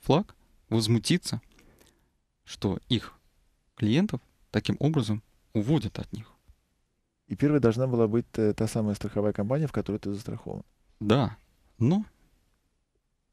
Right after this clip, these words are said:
Speaker 1: никто. По крайней мере, на, э, как я знаю ситуацию, а, никто не изъявил желания
Speaker 2: ввязываться против
Speaker 1: Да.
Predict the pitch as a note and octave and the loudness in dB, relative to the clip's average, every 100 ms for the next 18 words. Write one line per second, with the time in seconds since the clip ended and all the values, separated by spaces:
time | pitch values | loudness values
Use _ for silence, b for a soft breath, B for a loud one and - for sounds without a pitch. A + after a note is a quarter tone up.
0 | _ A#2+ D#3 - D#3+ - _ _ _ _ | _ -2 -2 -4 -8 -8 _ _ _ _
1 | _ _ _ _ _ _ _ _ _ A#2 | _ _ _ _ _ _ _ _ _ 2
2 | - D3+ A#2+ A2+ C3 G3 D#3+ - _ _ | 4 4 4 2 2 0 -4 -12 _ _
3 | _ _ _ _ - G#2 A2 A2 G#2+ G#2 | _ _ _ _ -8 -2 0 2 0 0
4 | G2 A#2 G#2+ - - B2+ G#2+ F2+ F#2+ F#2+ | -2 -4 -2 -2 -4 -2 0 0 0 -2
5 | A2+ - - B2+ F#3+ - - b b b | -4 -10 -6 -4 -4 -8 -16 b b b
6 | b b b b b _ - G#2+ G#2 G2+ | b b b b b _ -8 -2 0 0
7 | G#2 A2 B2 F#3 - - D3 F#3+ C3+ A2+ | 0 0 0 -2 -6 -4 -2 0 0 0
8 | C3 D3+ G2+ A2 C3 G2+ G2+ A#2 D#3 C#3+ | 0 0 0 -2 -2 -2 0 0 0 -2
9 | C3+ - _ _ _ _ _ _ _ _ | -6 -12 _ _ _ _ _ _ _ _
10 | _ _ _ _ _ - G#2 A#2 C3 B2+ | _ _ _ _ _ -14 -4 2 2 2
11 | A#2+ - G2+ G2+ G2+ G2+ G#2 - B2+ A2 | -2 -4 -4 -2 -2 -4 -6 -8 0 0
12 | G#2+ | 0